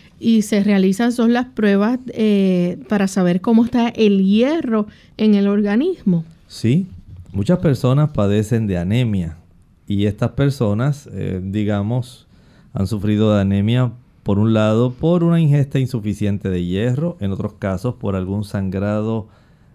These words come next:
Speaker 2: eh, pensemos en ese sangrado microscópico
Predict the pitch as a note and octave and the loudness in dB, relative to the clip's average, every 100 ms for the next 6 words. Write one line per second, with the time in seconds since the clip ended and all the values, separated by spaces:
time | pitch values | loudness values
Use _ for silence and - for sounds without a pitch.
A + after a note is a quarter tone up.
0 | - G#2 G2+ G2+ F#2+ F#2+ G2+ G2 F#2+ - | -12 -6 -4 -2 -4 -6 -6 -6 -8 -6
1 | G2+ G#2+ A2 A2 G#2+ - - F#2+ F#2+ F#2+ | -6 -4 -6 -8 -8 -14 -12 -8 -6 -6
2 | G#2+ G#2+ G2+ G2 F#2+ F#2 G2 F#2+ F#2+ G2+ | -6 -4 -4 -6 -8 -8 -8 -6 -6 -6
3 | G#2 G#2 G2+ F#2+ - - A2+ B2 - - | -6 -8 -10 -12 -14 -10 -8 -8 -10 -14
4 | - | -16